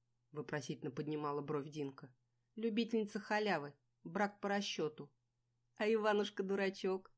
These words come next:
смеялась я, «вечно на печи, лень — залог здоровья. Лежи ровно, и всё само обломится». «Ага, а двое ненормальных братьев вечно в пролёте».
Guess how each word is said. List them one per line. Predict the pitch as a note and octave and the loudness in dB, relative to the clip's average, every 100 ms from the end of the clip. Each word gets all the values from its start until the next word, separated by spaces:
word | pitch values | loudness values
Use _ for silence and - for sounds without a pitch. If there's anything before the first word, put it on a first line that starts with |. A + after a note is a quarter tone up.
| _ | _
смеялась | - E3 D3+ C#3+ C#3+ - D#3 | -6 -2 0 -2 -4 -8 -8
я, | D3 - _ _ | -8 -10 _ _
«вечно | G#3 G3+ A3+ - G3+ | -2 4 4 4 4
на | F#3+ | 4
печи, | F3+ G3+ - - D#3+ - _ _ | 4 0 -2 -4 -4 -6 _ _
лень — | E3 F3+ C#4 D4 B3 | -2 2 2 0 -4
залог | D3+ E3 F#3 G3+ | 2 4 4 2
здоровья. | D#3 D#3+ D#3+ D3+ C3+ C#3+ - _ _ | 0 2 2 2 -2 -8 -16 _ _
Лежи | D#3+ F3+ G#3+ B3 | -2 2 4 6
ровно, | F#3+ C4 D#4+ C#4+ C#4 | 6 4 2 -2 -4
и | - F#3 | -4 -4
всё | - - E4+ | -4 -2 -2
само | - F3 E3 D#3 | 0 0 0 0
обломится». | D3 D3 C#3 C3+ - B2+ C#3+ _ _ _ _ - | 0 -2 -2 -4 -8 -14 -14 _ _ _ _ -2
«Ага, | A3+ A3+ G#3 F#3+ G3 - _ - | 2 2 2 0 -2 -8 _ -2
а | E3 | 0
двое | F3+ A3 G3+ | 4 8 10
ненормальных | F#3 F#3+ G3+ G3+ F3 E3+ | 10 8 6 4 4 2
братьев | D3 G#3 C4 G3 - | 0 0 0 -2 -4
вечно | E3+ A3+ - F#3+ | -2 -2 0 -2
в | |
пролёте». | - E3 E3 D3+ - D3+ | 0 0 2 0 -2 -8